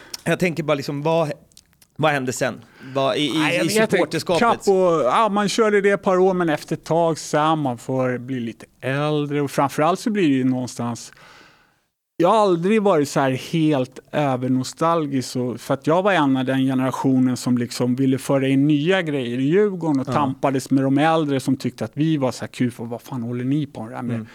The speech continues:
Speaker 2: kläder och bla, bla, bla.
Speaker 1: Mm.
Speaker 2: Så att jag kände, liksom,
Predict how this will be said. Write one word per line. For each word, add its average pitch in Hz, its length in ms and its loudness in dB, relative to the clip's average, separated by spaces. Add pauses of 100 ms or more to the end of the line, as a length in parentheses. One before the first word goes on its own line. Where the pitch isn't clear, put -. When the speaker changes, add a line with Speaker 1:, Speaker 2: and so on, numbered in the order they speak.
(260)
Speaker 2:
kläder 120 880 -6
och 123 60 -8
bla, 123 280 -6
bla, 127 180 -4
bla. 135 220 -6 (280)
Speaker 1:
Mm. 110 200 -6 (440)
Speaker 2:
Så - 200 -4
att 139 140 -2
jag 151 140 0
kände, 156 380 0
liksom, 117 600 -4